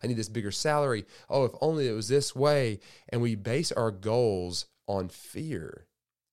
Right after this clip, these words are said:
and our own insecurities. When in reality, here's Jesus saying,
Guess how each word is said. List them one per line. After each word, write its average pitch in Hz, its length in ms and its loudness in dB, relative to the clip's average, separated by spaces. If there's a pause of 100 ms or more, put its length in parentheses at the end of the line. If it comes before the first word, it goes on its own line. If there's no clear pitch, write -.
(100)
and 104 100 -4
our 98 200 0
own 127 160 2
insecurities. 123 1000 -4 (680)
When 120 120 0
in 120 160 0
reality, 123 580 2
here's 127 320 -6
Jesus 117 560 -6
saying, 82 640 -6